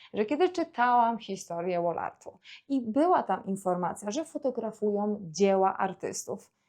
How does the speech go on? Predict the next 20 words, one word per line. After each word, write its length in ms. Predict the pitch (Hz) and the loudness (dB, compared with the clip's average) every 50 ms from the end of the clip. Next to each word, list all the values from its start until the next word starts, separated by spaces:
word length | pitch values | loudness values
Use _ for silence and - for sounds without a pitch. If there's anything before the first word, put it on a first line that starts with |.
| _ _ _ - | _ _ _ -4
i 80 | 269 | -4
przenoszą 500 | 247 - 254 233 214 196 196 - 202 196 | -2 0 0 0 0 0 -2 -2 -2 -2
je 100 | 190 196 | -2 -4
w 40 | - | -2
formie 300 | - 185 180 180 180 180 | -2 0 0 -2 -4 -6
tapet, 420 | - - - - - - - - _ _ - - | -8 -8 -8 -8 -10 -16 -16 -20 _ _ -2 0
to 100 | 208 202 | 2 4
moja 280 | 208 233 339 349 320 | 4 2 2 2 -2
głowa 380 | 294 262 277 262 247 254 247 226 | 0 2 2 2 4 2 0 0
dalej 680 | 180 156 - 214 226 247 254 247 240 240 233 233 233 - - - - | -4 -6 -6 -4 -4 -2 -4 -4 -2 0 -2 -2 -2 -6 -14 -6 0
nie 180 | 214 240 311 311 | 2 4 4 4
była 200 | 302 262 226 214 | 4 2 2 0
w 40 | - | -2
stanie 260 | - 196 190 190 196 | -4 -8 -8 -6 -6
sobie 340 | - - 190 170 175 190 185 | -4 -4 -4 -2 0 0 0
wyobrazić, 800 | 175 180 180 180 175 175 170 190 208 240 269 - _ _ _ - 381 | 2 2 0 0 0 -2 -4 -2 -4 -4 -6 -8 _ _ _ -4 -2
że 200 | 359 349 349 311 | 0 0 0 -2
są 360 | - - 269 233 214 214 208 | 0 0 2 2 2 2 0
to 300 | - 233 226 233 226 _ - | -2 -2 -4 -4 -4 _ 2
płaskorzeźby, 880 | - 208 196 202 190 - - 208 214 190 196 165 - 196 196 - - | 4 4 4 4 2 -4 -2 0 0 2 2 0 0 -2 -6 -8 -10